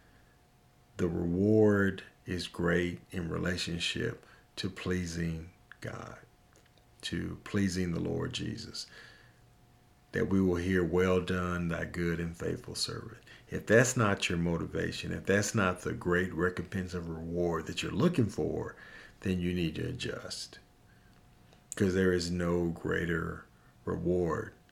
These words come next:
than to have God testify to you living a life <laughs> that's pleasing to him. There could be no greater reward.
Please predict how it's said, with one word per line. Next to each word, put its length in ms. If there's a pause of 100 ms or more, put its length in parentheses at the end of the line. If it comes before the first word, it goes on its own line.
(160)
than 260
to 460 (600)
have 520
God 580
testify 880 (880)
to 180
you 680 (1200)
living 340
a 80
life 640 (320)
<laughs> 440
that's 200
pleasing 520
to 100
him. 340 (540)
There 140
could 260
be 240
no 520
greater 720 (1120)
reward. 760